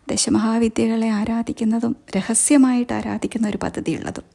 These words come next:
താര, ത്രിപുരസുന്ദരി, ഭുവനേശ്വരി,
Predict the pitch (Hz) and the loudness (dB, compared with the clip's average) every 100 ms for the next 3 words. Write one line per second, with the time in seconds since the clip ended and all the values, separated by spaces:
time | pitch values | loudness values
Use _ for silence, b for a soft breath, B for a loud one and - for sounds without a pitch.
0 | _ _ _ _ _ B B B B B | _ _ _ _ _ B B B B B
1 | B 294 285 277 277 277 262 262 254 254 | B 4 6 4 4 2 2 2 2 4
2 | 247 247 233 247 320 _ _ _ - - | 4 2 2 0 -4 _ _ _ -6 2
3 | 226 226 240 240 226 220 | 6 8 6 6 2 2